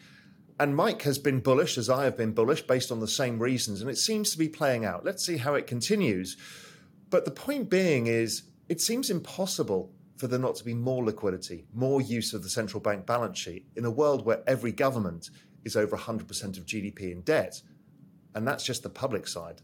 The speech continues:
And then there's the private sector side as well. And that debt gets monetized. And that debases fiat currency over time, which drives up the price of assets. Again, a lot of people don't yet understand it, but I really urge you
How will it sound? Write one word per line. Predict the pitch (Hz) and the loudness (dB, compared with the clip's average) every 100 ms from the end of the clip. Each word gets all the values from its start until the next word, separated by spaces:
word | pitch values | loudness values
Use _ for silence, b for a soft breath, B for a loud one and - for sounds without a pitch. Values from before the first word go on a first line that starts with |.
| - | -12
And | 104 | -6
then | 104 | -4
there's | 104 95 | -4 -6
the | 101 | -8
private | - 104 92 | -6 -6 -4
sector | - - - | -4 -6 -6
side | 95 95 92 | -6 -4 -6
as | 92 | -4
well. | 170 180 101 95 B B | 2 2 2 -2 B B
And | 139 | 0
that | 156 - - | 0 0 2
debt | 123 - | 2 2
gets | 110 - | -2 -2
monetized. | 107 107 98 - - 69 - - B B B B - | -2 -2 -2 -8 -12 -14 -16 -20 B B B B 0
And | 120 | 2
that | 117 151 - - | 2 2 0 -4
debases | 123 131 127 127 120 107 | -2 4 4 2 0 0
fiat | - 123 110 | 0 0 0
currency | - 117 104 85 107 | 0 0 0 0 0
over | 98 101 | 0 -4
time, | - 185 170 | -4 -2 0
which | 135 - | -4 -2
drives | 120 113 110 | 0 2 0
up | 110 | -6
the | |
price | - 98 92 | -4 -2 -2
of | - - | -4 -8
assets. | 107 101 - 78 - - B B B | -6 -4 -4 -6 -10 -16 B B B
Again, | - 202 185 - | 0 2 2 0
a | - | 0
lot | 208 | 0
of | 190 | 0
people | 180 | 0
don't | 170 160 - | 2 2 2
yet | 139 - | 2 2
understand | 139 135 - 139 127 | -2 -2 0 2 2
it, | 104 | 0
but | 104 104 | 0 0
I | |
really | 113 131 156 147 - | 2 0 0 0 2
urge | 123 117 | 4 4
you | 113 107 | 0 -4